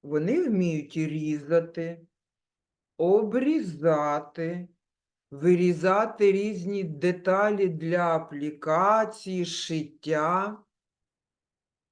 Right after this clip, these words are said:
також розрізати папір, картон, тканину тощо.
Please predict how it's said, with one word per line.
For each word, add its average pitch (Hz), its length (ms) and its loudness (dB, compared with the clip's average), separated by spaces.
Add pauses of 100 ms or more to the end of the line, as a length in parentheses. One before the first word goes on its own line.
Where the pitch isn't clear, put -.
(120)
також 190 600 -2 (120)
розрізати 156 1500 -2 (420)
папір, 185 880 -2 (440)
картон, 202 1200 0 (300)
тканину 220 1300 -2 (220)
тощо. 143 680 -4